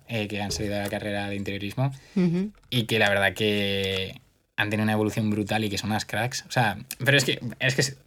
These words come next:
Speaker 1: estamos tan contentos con todos los del equipo, pero, eh, como con Cris y Inma estoy día a día, eh, lo han hecho súper bien y estamos haciendo el desarrollo del tercero, lo vemos y, y es como que nos vamos emocionando. Es que es muy guay, es que es muy guay. Cuando la gente lo vea,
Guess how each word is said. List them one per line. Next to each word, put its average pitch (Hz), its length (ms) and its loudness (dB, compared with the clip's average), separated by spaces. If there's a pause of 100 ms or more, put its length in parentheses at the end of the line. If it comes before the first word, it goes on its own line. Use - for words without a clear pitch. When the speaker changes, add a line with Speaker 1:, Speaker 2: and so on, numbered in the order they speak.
(200)
Speaker 1:
estamos 135 320 4
tan 143 120 6
contentos 113 320 6
con 110 100 2
todos 120 100 4
los 131 100 6
del 135 100 8
equipo, 120 260 4
pero, 117 180 6 (480)
eh, 110 440 4
como 107 280 0
con 113 160 0
Cris 110 140 0
y 127 40 4
Inma 127 120 6
estoy 123 180 2
día 117 140 4
a 110 40 2
día, 135 380 2
eh, 113 160 -2
lo 107 100 0
han 107 80 2
hecho 113 180 0
súper 104 340 -2
bien 123 300 0 (480)
y 131 120 4
estamos 110 320 2
haciendo 117 280 2
el 117 60 4
desarrollo 117 300 2
del 113 80 2
tercero, 107 300 0
lo 95 80 -2
vemos 120 260 2
y, 117 180 0 (280)
y 120 60 -2
es 113 60 0
como 123 240 4
que 120 220 4 (200)
nos 127 120 6
vamos 120 160 6
emocionando. 127 480 4
Es - 100 0
que 135 100 0
es - 80 4
muy 170 140 10
guay, 165 280 6
es 180 100 6
que 160 80 6
es 160 60 4
muy 156 100 10
guay. 165 160 10
Cuando 160 220 8
la 403 60 10
gente 139 220 6
lo 156 120 8
vea, 190 280 8